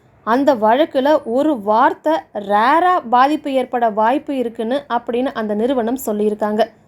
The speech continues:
அதனாலேயே நாம எல்லாரும் பயந்துட்டு இருக்க வேண்டிய அவசியம் இல்ல. ஆனா அரசு இது மாதிரியான விஷயங்களுக்கு சரியான விளக்கம் கொடுக்கணும்.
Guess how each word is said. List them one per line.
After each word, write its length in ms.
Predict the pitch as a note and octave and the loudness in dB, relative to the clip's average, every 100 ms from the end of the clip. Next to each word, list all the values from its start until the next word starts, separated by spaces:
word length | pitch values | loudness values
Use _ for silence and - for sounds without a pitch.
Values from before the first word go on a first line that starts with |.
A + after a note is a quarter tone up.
| _ _ _ _ | _ _ _ _
அதனாலேயே 800 | A3 A3+ E4+ G4 F#4 E4 F4 F4+ | -2 2 2 2 2 0 0 -2
நாம 320 | C4+ C4+ C4 | -2 -2 0
எல்லாரும் 480 | B3 C#4 D4+ D4+ A#3 | 0 2 2 2 0
பயந்துட்டு 340 | A#3+ C#4+ C#4+ | 0 0 -2
இருக்க 220 | B3+ B3 | -4 -4
வேண்டிய 280 | A#3 A3+ A#3+ | -6 -4 -2
அவசியம் 440 | G3 A3 A3 A3 | -2 -4 -6 -8
இல்ல. 260 | G#3 G#3+ G#3+ - _ _ _ _ - | -4 -2 -4 -6 _ _ _ _ -2
ஆனா 500 | A3+ A#3+ A#3 B3+ - | 2 2 2 -2 -2
அரசு 560 | G3+ A3 D#4 - E4+ - | -2 2 0 0 -4 -4
இது 200 | A#3+ A#3+ | -2 0
மாதிரியான 540 | B3 C4+ D#4 D#4+ D#4 | 0 0 0 0 0
விஷயங்களுக்கு 640 | A#3+ A#3 D4 C#4+ B3 A#3+ D4 | -2 -4 -2 -2 -2 -4 -6
சரியான 600 | C#4+ A#3+ B3+ C#4+ D4 C#4+ | -2 0 0 2 2 0
விளக்கம் 520 | G3+ B3+ D4+ D4+ A#3 | -2 -2 0 -2 -6
கொடுக்கணும். 420 | G3+ G#3 A3+ A3 | -8 -8 -6 -8